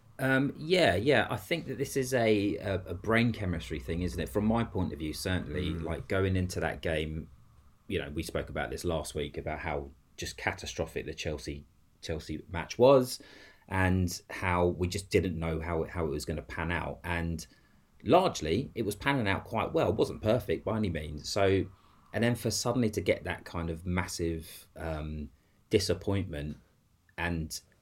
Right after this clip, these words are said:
Speaker 1: you know, the, the kind of reali-, the massive reality check within, um, injury time, it's disappointing.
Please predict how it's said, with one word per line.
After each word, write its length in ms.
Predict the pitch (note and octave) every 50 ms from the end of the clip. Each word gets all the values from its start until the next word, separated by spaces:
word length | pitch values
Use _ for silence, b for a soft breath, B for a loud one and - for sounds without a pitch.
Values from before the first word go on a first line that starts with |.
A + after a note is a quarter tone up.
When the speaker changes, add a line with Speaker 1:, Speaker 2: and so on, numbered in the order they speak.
| _ _ _ _ _ _
Speaker 1:
you 100 | F#2 F2+
know, 140 | E2 D2 D2
the, 120 | - - D#2
the 140 | - -
kind 220 | - - G2 F2+ D#2+
of 80 | E2
reali-, 440 | D#2 F2 F2 E2+ E2+ F2 F2 F2 -
the 80 | - F2
massive 420 | F2 F2+ F#2 F2 - - E2+ D#2
reality 500 | D#2 E2 E2 E2 D#2+ D#2+ D#2+ - - D#2
check 340 | - - - D#2 C2+ - -
within, 440 | D#2+ D#2+ - D#2+ D#2 D2+ D#2 D2 D2 -
um, 460 | D#2+ D#2 D2+ D2 D2 D2 D2 C#2+ C#2 - b b b b b b b b b b _
injury 360 | E2+ F#2 F#2 F2+ F2 D#2+ D#2
time, 460 | D#2+ - D#2+ D2 D2 D2 D2 D2+ D2+ b b b b b b _ _
it's 240 | - C3 - - -
disappointing. 920 | - - D#3+ D#3 - C3+ - - C#3+ D3 D#3+ - - A2 F#2+ E2+ E2 -